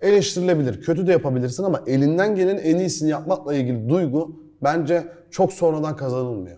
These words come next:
İnsanların bazıları bu konuda önemsiyor, elinden gelenin en iyisini yapmayı, bazıları da "Yani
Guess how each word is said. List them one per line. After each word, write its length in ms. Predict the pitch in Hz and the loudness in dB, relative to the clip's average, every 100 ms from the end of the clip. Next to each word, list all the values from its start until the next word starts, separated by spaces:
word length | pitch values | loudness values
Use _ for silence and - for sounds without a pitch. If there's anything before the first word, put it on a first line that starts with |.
| _ _ _ _ _ _ _ _ | _ _ _ _ _ _ _ _
İnsanların 580 | 156 160 175 185 190 190 | 0 0 0 0 0 2
bazıları 520 | 220 208 147 151 143 | 2 2 2 2 2
bu 80 | 151 | 0
konuda 480 | 151 160 127 110 95 - - | 2 0 0 -4 -6 -12 -4
önemsiyor, 680 | 135 143 147 - 196 165 151 - - _ - | -2 0 -2 -4 -2 -2 -4 -12 -20 _ -4
elinden 420 | 135 135 147 175 | 0 2 2 2
gelenin 260 | 156 135 123 | 0 0 0
en 120 | 113 | -2
iyisini 300 | 110 95 110 | -6 -8 -10
yapmayı, 300 | 107 - 143 | -12 -10 -2
bazıları 520 | 202 147 107 117 120 | -2 -2 -4 -6 -6
da 100 | - - _ - - - _ _ _ _ | -10 -14 _ -16 -16 -18 _ _ _ _
"Yani 340 | 95 82 69 | -20 -18 -20